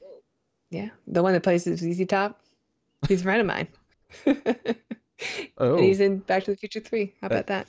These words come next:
Speaker 2: big shot.
Speaker 1: I know.
Speaker 2: <laughs>
Speaker 1: Big Hollywood here.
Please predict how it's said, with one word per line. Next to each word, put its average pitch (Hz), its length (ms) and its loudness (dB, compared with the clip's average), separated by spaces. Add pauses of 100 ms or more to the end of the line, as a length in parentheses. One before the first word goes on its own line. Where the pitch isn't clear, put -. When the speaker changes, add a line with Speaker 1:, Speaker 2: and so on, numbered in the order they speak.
(120)
Speaker 2:
big 117 160 -4
shot. - 520 -6 (760)
Speaker 1:
I 156 40 -8
know. - 240 -6 (400)
Speaker 2:
<laughs> 185 520 -2 (1080)
Speaker 1:
Big 226 160 4
Hollywood 175 420 0
here. - 300 -8